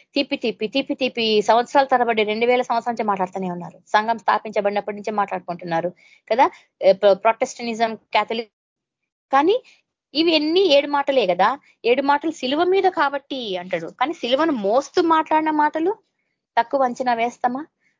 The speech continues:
అది ప్రతి ఒక్కటి ఒక ఆణిముత్యం కదా. దేవుడు మాట్లాడిన ప్రతి పలుకులో ఒక విశేషమైన జ్ఞానం ఉంది, అది మనం గుర్తించాలా, వాటిని మనం ధ్యానించాలా, వాటిపైన మనము మెసేజెస్ మాట్లాడాలా. ఎందుకంటే ఆయన కార్యంలో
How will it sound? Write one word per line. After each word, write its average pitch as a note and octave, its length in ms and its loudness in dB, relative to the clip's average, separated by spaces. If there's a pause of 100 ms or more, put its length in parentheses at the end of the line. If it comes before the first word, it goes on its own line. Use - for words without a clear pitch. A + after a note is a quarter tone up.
అది G3+ 220 -4
ప్రతి - 360 -2
ఒక్కటి B3 400 2
ఒక B3+ 140 0
ఆణిముత్యం F#3+ 600 -4
కదా. G3+ 220 -6 (520)
దేవుడు A3+ 200 4
మాట్లాడిన A3 460 0
ప్రతి G#3 280 -6 (160)
పలుకులో A#3 760 2 (260)
ఒక A3 120 2
విశేషమైన E4 1080 4
జ్ఞానం F#3+ 420 0
ఉంది, E3 320 -10 (420)
అది B3+ 180 2
మనం F#4+ 300 4
గుర్తించాలా, C4 680 2 (240)
వాటిని D4 240 2
మనం D4+ 220 -4
ధ్యానించాలా, G#3 760 0 (240)
వాటిపైన C#4 520 -2
మనము C#4 600 0 (420)
మెసేజెస్ C4 640 0
మాట్లాడాలా. G3+ 720 -2 (420)
ఎందుకంటే C4 240 2
ఆయన A3+ 200 0
కార్యంలో E4 760 -2